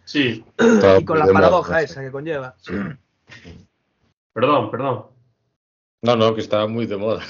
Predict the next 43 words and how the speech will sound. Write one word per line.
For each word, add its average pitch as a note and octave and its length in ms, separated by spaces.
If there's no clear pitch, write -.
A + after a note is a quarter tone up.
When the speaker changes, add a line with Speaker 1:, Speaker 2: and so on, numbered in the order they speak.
Speaker 3:
en - 60
esa - 220
época, - 460
lo F2+ 100
de F2+ 120
Speaker 1:
Ah, A#2 180
sí. E2+ 220
Speaker 3:
viajar G2 220
al F#2+ 140
pasado F#2+ 340
y E2 60
todo F2 300
esto, F#2 160
ya F#2 100
las F2+ 180
películas, - 540
así. - 280
Speaker 1:
Y A#2+ 300
claro, C3+ 300
si C3 140
os, - 260
si C3+ 80
os B2 100
fijáis, F3 560
él E3+ 180
viaja E3 420
desde B2 200
un D#3 100
futuro F3+ 560
en C3+ 140
el B2+ 120
que B2+ 80
la C3 100
humanidad C#3+ 640
fue D3 160
infectada C3+ 580
con A#2+ 140
un C#3 160
virus F#3 440
creado C3 260
artificialmente C#3 920
que C3 80
mató C3 640